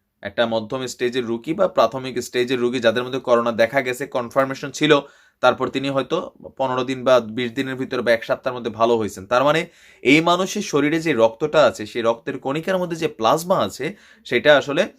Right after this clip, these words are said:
আপনার, কি বলা হয়, যে খুবই অ্যান্টিবডি ক্রিয়েট করতে সক্ষম। আর তুরস্ক এটা সফলতা পাইছে যে ওই, আহ, মানে, কি বলা হয়, সুস্থ হয়ে ওঠা রোগীর শরীরের প্লাজমা অসুস্থ মানুষের শরীরে দিলে হয় কি, তার ভিতর একটা অ্যান্টিবডি ক্রিয়েট হয়, যেটা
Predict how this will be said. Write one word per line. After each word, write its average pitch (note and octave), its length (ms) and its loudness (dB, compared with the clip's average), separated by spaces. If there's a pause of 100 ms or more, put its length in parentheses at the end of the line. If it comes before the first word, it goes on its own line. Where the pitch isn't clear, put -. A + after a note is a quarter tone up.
(220)
আপনার, G#2+ 440 -2
কি B2+ 120 -8
বলা A2 160 2
হয়, E2 180 -10
যে G#2+ 200 -6
খুবই D3 440 -6
অ্যান্টিবডি C3+ 460 -4
ক্রিয়েট C#3+ 340 2
করতে C3+ 260 -6
সক্ষম। D3 460 0 (400)
আর A2 100 2 (100)
তুরস্ক F3+ 360 2
এটা D#3+ 280 2
সফলতা D3+ 500 -2
পাইছে D#3+ 460 0 (280)
যে C#3+ 260 0 (360)
ওই, D3+ 320 2 (100)
আহ, F2 380 0
মানে, A#2+ 220 -2 (720)
কি C#3+ 80 -4
বলা C3+ 80 2
হয়, A#2+ 80 2
সুস্থ D3+ 360 -4
হয়ে F3 240 4
ওঠা F3+ 380 0 (340)
রোগীর C3+ 340 2
শরীরের D#3 440 0
প্লাজমা C#3+ 460 2
অসুস্থ D#3 500 -8
মানুষের C#3+ 340 -4
শরীরে C#3+ 280 -4
দিলে C#3+ 160 0
হয় C3+ 120 4
কি, G3 240 -8 (280)
তার B2+ 200 4
ভিতর D#3+ 220 -2
একটা D#3+ 180 -2
অ্যান্টিবডি C#3 420 -2
ক্রিয়েট A#2 340 -2
হয়, C2 180 -14
যেটা C#3 380 0